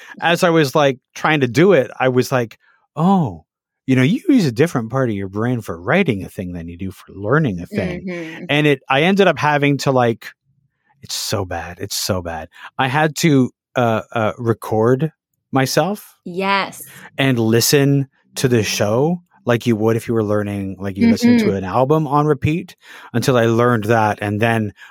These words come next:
Speaker 1: I could stop and then I'd be able to, like, deviate and perform it better. But just for the lines,
Speaker 2: Yeah,
Speaker 1: it was
Speaker 2: just
Speaker 1: just
Speaker 2: for
Speaker 1: like,
Speaker 2: the
Speaker 1: yeah,
Speaker 2: lines.
Speaker 1: yeah.
Speaker 2: I might do that too. My strategy for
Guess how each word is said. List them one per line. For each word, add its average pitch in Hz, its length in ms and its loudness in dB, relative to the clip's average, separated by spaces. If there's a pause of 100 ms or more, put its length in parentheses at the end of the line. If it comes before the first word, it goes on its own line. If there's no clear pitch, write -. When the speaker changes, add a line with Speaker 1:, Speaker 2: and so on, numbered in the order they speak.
(120)
Speaker 1:
I 110 80 -2
could 110 220 -4
stop 117 260 -2
and 107 100 -2
then 110 120 0
I'd 113 100 0
be 113 160 2
able 110 180 0
to, - 120 -4
like, 107 200 0
deviate 127 520 2
and 101 80 -18
perform 156 400 -2
it 123 100 -2
better. 123 260 2
But 113 180 -2
just 165 200 0
for 247 140 2
the 254 80 4
lines, 208 720 2
Speaker 2:
Yeah, 233 220 2
Speaker 1:
it - 60 -2
was - 80 2
Speaker 2:
just 131 180 0
Speaker 1:
just 254 120 -2
Speaker 2:
for 285 60 0
Speaker 1:
like, - 80 0
Speaker 2:
the 320 220 2
Speaker 1:
yeah, 330 60 2
Speaker 2:
lines. 262 360 -2
Speaker 1:
yeah. 113 360 -2
Speaker 2:
I 254 80 -2
might 269 280 2
do 302 140 -4
that 226 220 0
too. 233 280 -2
My 214 160 2
strategy 226 520 0
for 202 460 0